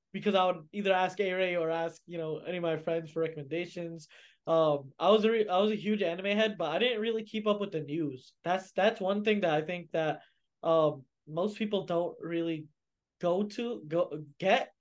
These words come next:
until they really, really get cemented into the community. And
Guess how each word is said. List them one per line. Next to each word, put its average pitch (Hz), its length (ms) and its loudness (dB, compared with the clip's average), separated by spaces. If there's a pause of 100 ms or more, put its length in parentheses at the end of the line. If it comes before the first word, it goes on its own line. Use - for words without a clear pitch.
(400)
until 196 460 6
they 185 140 6
really, 180 480 2
really 170 260 -2
get 156 180 -2
cemented 156 400 -6
into 143 200 -10
the 151 100 -8
community. 156 520 -4 (460)
And 165 400 2